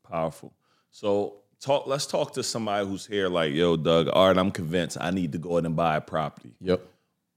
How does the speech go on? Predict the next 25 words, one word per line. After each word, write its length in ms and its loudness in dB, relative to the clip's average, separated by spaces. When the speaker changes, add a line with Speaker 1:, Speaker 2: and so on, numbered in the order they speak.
Speaker 1:
I 80 -2
need 160 4
to 60 2
get 160 2
me 100 -2
an 60 -2
investment 420 -2
property." 300 -4
What 280 2
would 200 2
be 200 -4
the 180 -14
first 480 -2
step 500 -2
that 280 -4
you 60 0
would 180 0
tell 240 0
somebody 540 -4
looking 320 -6
for 240 -16
investment 460 -10
property? 340 -14
Speaker 2:
Absolutely, 480 2
absolutely. 420 0